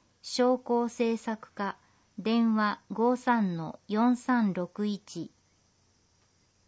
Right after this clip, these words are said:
三、マイナポイント申請は九月末まで。対象、令和五年二月末までに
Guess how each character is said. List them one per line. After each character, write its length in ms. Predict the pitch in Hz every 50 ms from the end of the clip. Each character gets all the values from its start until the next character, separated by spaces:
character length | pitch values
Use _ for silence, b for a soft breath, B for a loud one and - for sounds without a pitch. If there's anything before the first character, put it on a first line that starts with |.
| _ _ _ _ _ _ _ _ _ _ _ _ _ _ _ _ _ _ _ _
三、 400 | - - - 240 233 233 226 - _ _ _ _ _ _ _ _ _ _
マ 200 | - 214 247 277
イ 80 | 294 285
ナ 180 | 277 294 285
ポ 200 | 269 - 262 262
イ 80 | 262 247
ン 80 | 220 208
ト 160 | - 185 180
申 300 | - - - 208 214 214
請 300 | - - 220 208 202 196
は 240 | 190 190 185 - - _
九 140 | - - 262
月 340 | 240 247 226 214 - - 165 165 165 170 -
末 120 | - - 196
ま 160 | 196 196 185
で。 160 | 156 143 - _ _ _ _ _ _ _ _ _ _ _ _ _ _ _ _ _ _ _ _ _ _ _ _ _ _ _ _ _ _ _ _ _ _
対 240 | - 240 247 254 254
象、 480 | 240 - - 254 240 226 220 214 - - _ _ _ _ _ _ _ _ _ -
令 240 | 240 262 285 277 247
和 200 | 214 190 175 160
五 180 | - 175 180
年 300 | 185 202 196 190 190 - _ -
二 180 | - 208 233 226
月 280 | 226 254 254 254 -
末 400 | - 233 233 254 254 254 - 226
ま 160 | 208 196 180 170
で 120 | 175 165
に 220 | 156 156 156 165